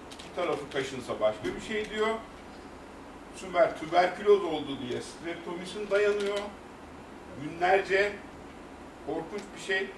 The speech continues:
Depo penisilinler yapılıyor. Hayatım enjeksiyonla geçmiş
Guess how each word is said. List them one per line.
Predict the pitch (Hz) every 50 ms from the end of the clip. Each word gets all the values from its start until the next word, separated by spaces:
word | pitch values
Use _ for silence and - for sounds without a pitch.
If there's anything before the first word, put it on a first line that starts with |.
| - - - - - - - - - - - - - - - - - - - - - - - - -
Depo | 175 208 208 214 214 214
penisilinler | 202 196 190 185 185 185 - 180 180 180 185 180 175 180 175 175
yapılıyor. | 175 170 - - - 156 165 175 185 196 - -
Hayatım | 208 247 247 233 202 185 - 233 226 202
enjeksiyonla | 196 190 185 180 190 185 185 - - 196 190 185 180 165 151
geçmiş | 135 - - - - - 123 -